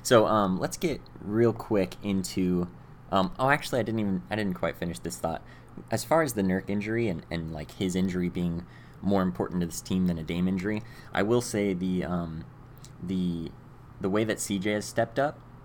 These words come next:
kind of adds to that point that I was making of, hey, like, this team is, like, okay. Again, no injury wishing whatsoever. But, like, C J can run this team in a lot of ways. Not every way.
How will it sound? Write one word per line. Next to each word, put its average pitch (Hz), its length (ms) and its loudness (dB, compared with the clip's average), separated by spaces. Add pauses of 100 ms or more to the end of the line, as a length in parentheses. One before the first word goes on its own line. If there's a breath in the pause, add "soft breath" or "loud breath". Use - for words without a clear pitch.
(160)
kind 104 280 0
of 104 160 -2
adds 95 320 0
to 95 100 0
that 85 220 -2
point 98 260 -2
that 82 100 -2
I 85 60 -2
was 82 160 -8
making 110 500 -6
of, 85 440 -4
hey, 165 200 -4
like, 87 280 -2 (260)
this - 180 -6
team 185 280 -2
is, 143 100 -6 (500)
like, 85 220 -4 (220)
okay. - 240 -8 (1120)
Again, 95 440 4 (300)
no 107 280 4
injury 98 360 0
wishing 90 500 -2
whatsoever. 85 560 -4 (500 loud breath)
But, - 100 -10 (120)
like, 104 280 0 (680)
C 185 240 -2
J 175 180 0
can 131 140 -4
run 107 200 2
this 90 160 -2
team 80 440 -6
in 87 80 -2
a 87 80 2
lot 85 200 2
of 76 140 -10
ways. - 380 -12
Not 165 180 0
every 92 220 0
way. 87 280 -2